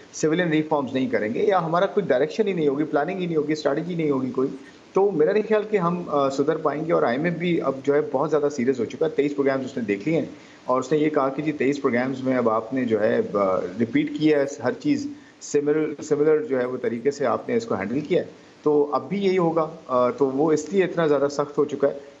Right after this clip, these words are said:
कि मेरे ख्याल में हमने अपनी credibility IMF के आगे भी बहुत ख़राब कर ली है, अपनी ही चीज़ों को जो है mismanage करके। तो ये बहुत टफ इस वक्त सिचु-, सूरत हाल हो चुकी है। इसमें एक ही हल है इसका कि आप commitment के साथ आएँ, will आपकी हो, एक competent team हो आप, और एक plan के साथ आएँ, स्ट्रेटजी के साथ आएँ। देखिए, जब भी कोई डेस्परेट situation होती है,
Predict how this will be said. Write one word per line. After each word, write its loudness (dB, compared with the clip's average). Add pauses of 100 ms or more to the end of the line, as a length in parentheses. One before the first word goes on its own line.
कि 0
मेरे 2
ख्याल 0
में -2
हमने 0
अपनी -2
credibility 0
IMF 0
के 0
आगे 0
भी 2
बहुत 0
ख़राब 0
कर 0
ली -2
है, -6 (300)
अपनी -4
ही 2
चीज़ों 0
को 4
जो 0
है 2
mismanage -2
करके। -2
तो 0 (120)
ये 2
बहुत -2
टफ -2
इस -2
वक्त 0
सिचु-, -4
सूरत -2
हाल 2
हो -4
चुकी -8
है। 2
इसमें 0
एक 0
ही 0
हल 2
है 2
इसका -4 (420)
कि 2
आप 0
commitment -4
के -2
साथ -2
आएँ, -2 (380)
will 0
आपकी -2
हो, 2
एक -4
competent -4
team -2
हो 0
आप, 0
और 0
एक -2
plan 0
के -2
साथ -2
आएँ, 0
स्ट्रेटजी -2
के 0
साथ -2
आएँ। 0
देखिए, -2
जब -2
भी -2
कोई 2
डेस्परेट -4
situation -2
होती 0
है, 0